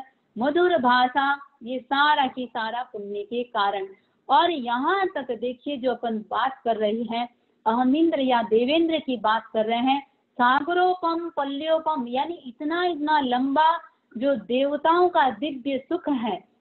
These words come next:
वो सारा भी व्यक्ति को पुण्य के कारण ही मिलता है। अब हम जाएं आठ कर्मों में, एक एक कर्म पर जाते हैं।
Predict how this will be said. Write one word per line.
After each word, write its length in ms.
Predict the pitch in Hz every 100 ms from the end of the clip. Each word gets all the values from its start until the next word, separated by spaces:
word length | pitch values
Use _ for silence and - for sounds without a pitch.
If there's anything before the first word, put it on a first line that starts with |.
| _ -
वो 220 | 311 349
सारा 480 | 339 277 254 262 262
भी 180 | 269
व्यक्ति 360 | 226 247 240 254
को 180 | 262 302
पुण्य 420 | 302 233 240 240
के 240 | 226 269
कारण 520 | 285 214 202 208 202 190
ही 200 | 254 302
मिलता 560 | 214 185 - 165 160 -
है। 120 | - _ _ _ _ _ _ -
अब 180 | 330 339
हम 260 | 262 254 233
जाएं 320 | 226 220 240 - _ -
आठ 260 | 269 359 370
कर्मों 440 | 269 254 262 269 277
में, 240 | 247 277 _ -
एक 220 | 285 320
एक 220 | 330 302 -
कर्म 340 | 226 208 202 -
पर 140 | 247
जाते 460 | 226 208 170 175 180
हैं। 60 | -